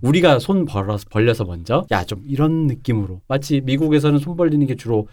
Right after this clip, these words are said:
그 아이티 인재들이잖아요. 우리 실리콘밸리 이런 "니들이 인도 니들 애들 막 와서 중국 니들 와서 여기서 한번 해볼래?"라는 것처럼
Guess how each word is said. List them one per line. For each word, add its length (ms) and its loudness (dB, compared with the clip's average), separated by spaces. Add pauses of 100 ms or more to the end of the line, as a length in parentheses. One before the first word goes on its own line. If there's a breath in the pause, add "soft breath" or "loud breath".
(140 soft breath)
그 240 -4
아이티 300 2
인재들이잖아요. 840 -6
우리 100 -12
실리콘밸리 640 -8
이런 440 -6
"니들이 300 -4
인도 300 -2
니들 320 -6
애들 180 -4
막 200 -8
와서 280 -12
중국 280 -4
니들 200 -8
와서 240 -12
여기서 280 -6
한번 240 -4
해볼래?"라는 580 0
것처럼 840 -8